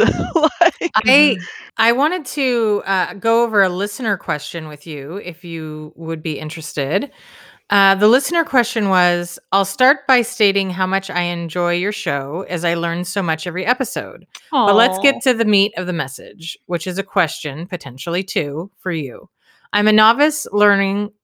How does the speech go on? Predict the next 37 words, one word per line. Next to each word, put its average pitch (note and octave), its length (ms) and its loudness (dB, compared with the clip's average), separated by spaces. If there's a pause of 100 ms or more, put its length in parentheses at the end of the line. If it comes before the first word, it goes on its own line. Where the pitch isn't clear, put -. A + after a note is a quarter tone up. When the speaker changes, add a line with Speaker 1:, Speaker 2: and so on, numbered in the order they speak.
(240)
Speaker 2:
I F#3+ 100 2
am A3+ 160 6
a A#3+ 80 6
novice F3+ 680 4
learning F#3 500 -2
of F3 240 -2
the E3+ 340 -4
esoteric F3+ 600 -2
world. C#3+ 360 -6 (400)
A E3+ 60 -4
few A3 160 0
years B3 300 2
back, F3 380 2
I E3 80 -4
became F3 360 -4
aware F3+ 400 2
of E3 140 -6
the E3 80 -8
power E3+ 360 2
of D#3+ 180 -8
rocks, C#3 560 -2 (280)
but E3+ 100 -6
have E3+ 140 -4
lately G3 320 0
started F#3+ 420 0
educating F3+ 500 -4
myself D3+ 640 -4
further G3 420 -4
into E3+ 300 -6
the F3 100 -6
witch F#3+ 280 -4
world D3 440 -6
and E3 120 -8
everything D#3+ 460 -4
that C#3 120 -4
it G#2+ 80 -8
encompasses. F3 840 -6